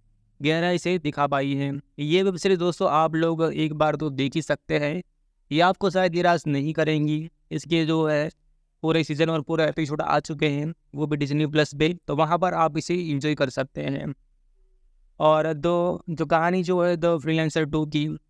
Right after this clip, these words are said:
तो सिनेमेटोग्राफी काफ़ी ठीक-ठाक है, जबकि बैकग्राउंड म्यूजिक अच्छा है। सीरीज के कुछ शॉट काफ़ी अच्छे हैं और कलर्स पर काफ़ी ध्यान रखा गया है।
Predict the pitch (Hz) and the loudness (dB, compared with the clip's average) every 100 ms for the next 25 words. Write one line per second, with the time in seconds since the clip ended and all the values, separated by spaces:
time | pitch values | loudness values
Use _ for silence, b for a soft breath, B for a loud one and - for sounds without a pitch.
0 | - 151 170 175 180 165 170 170 165 156 | -4 -2 0 0 0 2 0 0 0 0
1 | 165 147 - 160 151 151 156 - _ - | 0 -4 0 2 2 -2 -6 -12 _ -6
2 | 139 165 185 170 170 175 175 156 147 160 | 0 0 0 0 2 2 2 0 0 0
3 | 143 - 156 147 156 - _ _ _ _ | -2 0 0 0 -6 -8 _ _ _ _
4 | _ 165 170 185 196 190 190 - 170 170 | _ 0 2 2 0 2 0 2 2 2
5 | 160 151 151 165 147 - 160 156 156 147 | 2 0 2 0 -2 0 0 2 0 0
6 | 139 143 147 147 147 - _ _ _ - | 0 0 -2 -4 -8 -14 _ _ _ 0
7 | 160 175 - 170 160 151 156 156 160 143 | 2 2 0 2 2 2 0 0 0 0
8 | 135 135 139 139 143 139 | 0 0 -2 -2 -4 -4